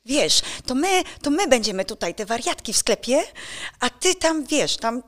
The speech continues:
cicho siedź, nie?" <laughs> Słuchaj, więc wiesz, dostajesz z jednej strony, dostajesz po prostu, Jezu, ja to nazywam patelnią w twarz, a z drugiej strony dostajesz po prostu jakieś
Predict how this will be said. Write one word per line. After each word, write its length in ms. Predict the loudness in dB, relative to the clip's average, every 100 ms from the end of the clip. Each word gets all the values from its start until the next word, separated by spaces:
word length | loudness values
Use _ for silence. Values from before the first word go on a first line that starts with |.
| 0
cicho 260 | 0 6
siedź, 360 | 6 6 4 2
nie?" 180 | 2 4 6 6 4 -6
<laughs> 480 | -8 -8 -10 -10 -6
Słuchaj, 440 | -4 -4 -2 -2 -2 -4
więc 160 | -6 -6 -20 -20 _ -6 -6 -6 -10 -2
wiesz, 300 | 6 8 8 0 -8
dostajesz 440 | -4 0 4 4 2
z 120 | -8
jednej 340 | -8 -2 0
strony, 420 | 0 0 -2 -2 -4
dostajesz 480 | -6 -2 -2 -4
po 120 | -8 -10
prostu, 600 | -6 -4 -2 -2 0 -2 -6 -16 -18 -20 -20 _ _ _ _ -4
Jezu, 160 | 0
ja 80 | 0
to 100 | 0
nazywam 380 | -2 0 0 2
patelnią 600 | 2 6 10 10 8 2
w 80 | 0
twarz, 480 | 0 0 0 -8 -4
a 80 | -4
z 80 | -4
drugiej 260 | -6 -6
strony 340 | -6 -2 -2 -2
dostajesz 560 | -2 -2 -2 -2 -2
po 120 | -6
prostu 300 | -8 -8 -4
jakieś 280 | -4 -2 -2